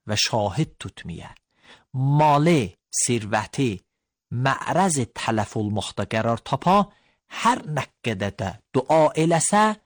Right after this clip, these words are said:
Xudavənd müstəcab eləməz və deyər ki, niyə mənim sifarişatıma əməl eləmədin? Bu hədisi kitab Kənzud Dəqaiqdə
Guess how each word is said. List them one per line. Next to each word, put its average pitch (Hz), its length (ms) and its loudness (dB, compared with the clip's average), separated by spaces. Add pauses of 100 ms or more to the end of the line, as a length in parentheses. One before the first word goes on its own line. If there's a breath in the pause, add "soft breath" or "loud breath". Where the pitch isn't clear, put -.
(280)
Xudavənd 101 540 -4
müstəcab 90 560 -10
eləməz 90 460 -4 (240)
və 98 180 -14
deyər 101 320 -6
ki, - 240 -8
niyə 107 320 -2
mənim 190 240 0
sifarişatıma 98 800 -6 (600)
əməl 87 360 -6
eləmədin? 87 540 -14 (160)
Bu 165 180 -2
hədisi 120 540 -2 (540)
kitab 127 360 0 (400)
Kənzud 110 480 -2
Dəqaiqdə 104 840 0